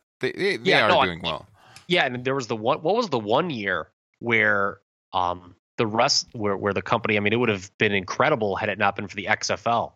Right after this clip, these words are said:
Speaker 1: Right,
Speaker 2: Was that
Speaker 1: yeah, yeah,
Speaker 2: one?
Speaker 1: twenty oh one or oh two.
Speaker 2: Yeah, I think it was
Speaker 1: Yeah.
Speaker 2: two thousand one, like, you know, that, you know, the company, I mean, the, the, the profits would have been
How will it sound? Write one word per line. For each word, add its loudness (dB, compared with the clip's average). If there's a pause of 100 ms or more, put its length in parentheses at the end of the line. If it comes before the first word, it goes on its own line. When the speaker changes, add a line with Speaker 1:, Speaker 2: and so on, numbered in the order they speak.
(120)
Speaker 1:
Right, -4
Speaker 2:
Was 0
that 2
Speaker 1:
yeah, 2
yeah, 0
Speaker 2:
one? 0
Speaker 1:
twenty 0 (220)
oh 2
one 0
or 2
oh 2
two. -4
Speaker 2:
Yeah, 4
I 2
think -4
it 4
was 0
Speaker 1:
Yeah. 0
Speaker 2:
two 4
thousand 2
one, 2
like, 0
you -2
know, 0 (400)
that, 0 (460)
you -4
know, 0
the -2
company, -2
I 0
mean, 0
the, 0 (140)
the, -2
the -2
profits 0
would 0
have -2
been -2